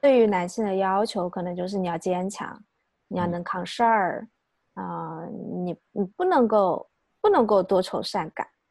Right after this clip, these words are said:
Speaker 1: 你要解决问题，对吧？
Speaker 2: 嗯。
Speaker 1: 嗯。
Speaker 2: 我记得以前看那个张家伟，就一个作家，他写了一篇文章，叫什么“你可以脆弱，你可以悲伤，你可以不坚强”。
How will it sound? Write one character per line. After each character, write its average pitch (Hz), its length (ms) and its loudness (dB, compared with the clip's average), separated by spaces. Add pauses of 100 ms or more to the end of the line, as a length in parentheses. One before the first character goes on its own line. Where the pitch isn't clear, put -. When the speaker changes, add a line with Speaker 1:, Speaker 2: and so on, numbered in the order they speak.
(480)
Speaker 1:
你 170 140 -6
要 165 120 -4
解 - 140 -6
决 165 140 -6
问 170 260 -4
题， - 260 -20 (520)
对 - 100 -10
吧？ - 180 -16 (460)
Speaker 2:
嗯。 110 400 -8
Speaker 1:
嗯。 - 180 -16 (720)
Speaker 2:
我 - 80 -10
记 165 80 0
得 214 60 4
以 147 80 4
前 127 420 2 (440)
看 180 200 0
那 165 120 4
个 120 200 8
张 180 160 4
家 214 140 6
伟， 110 340 2 (600)
就 120 100 0
一 117 60 2
个 147 80 4
作 151 200 2
家， 101 300 -4
他 131 100 -2
写 104 240 -2
了 104 120 -2
一 110 80 -4
篇 123 140 -2
文 101 120 -2
章， 104 180 -2
叫 110 80 -2
什 107 60 -4
么 107 180 -6 (540)
“你 104 140 -4
可 135 200 -2
以 139 160 4
脆 117 300 0
弱， 104 400 -2
你 101 120 -12
可 - 180 -6
以 123 100 0
悲 113 260 0
伤， 107 400 -4
你 110 60 -4
可 113 140 -4
以 123 80 0
不 117 120 -6
坚 113 280 -2
强”。 113 200 -12